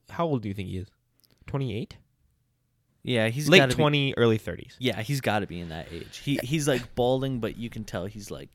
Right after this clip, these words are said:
Speaker 1: Fit.
Speaker 2: he's young.
Speaker 1: He's
Speaker 2: He's
Speaker 1: fit.
Speaker 2: young and fit.
Speaker 1: Um, but, like, he just doesn't res-, I don't know what it is. He, he grew up in a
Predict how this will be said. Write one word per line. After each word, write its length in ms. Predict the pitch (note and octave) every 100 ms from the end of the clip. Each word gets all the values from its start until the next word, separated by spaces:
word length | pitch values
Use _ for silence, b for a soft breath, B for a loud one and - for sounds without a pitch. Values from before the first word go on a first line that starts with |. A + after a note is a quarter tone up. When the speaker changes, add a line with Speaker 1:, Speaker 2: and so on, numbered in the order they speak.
| -
Speaker 1:
Fit. 160 | - B2
Speaker 2:
he's 120 | D3
young. 160 | A#2 - -
Speaker 1:
He's 140 | C3+
Speaker 2:
He's 80 | C#3
Speaker 1:
fit. 80 | B2+
Speaker 2:
young 160 | A#2 A2
and 100 | F#2
fit. 160 | - -
Speaker 1:
Um, 480 | - B2+ A#2+ A2 G2+ - _ _ _ _ _ _ - - -
but, 260 | C#3+ -
like, 300 | C3 C3 B2
he 280 | - - D3+
just 320 | C#3+ D3+ - _ - C3 -
doesn't 340 | B2+ C3+ C3+ - -
res-, 380 | A2 - - - - -
I 100 | A#2
don't 120 | A2+
know 100 | G2
what 120 | F#2
it 100 | F2+
is. 300 | F2 F2+ -
He, 220 | - B2 A2+ B B B
he 140 | C3+
grew 260 | B2+ C#3 E3
up 200 | D#3+ -
in 80 |
a 80 | A#2+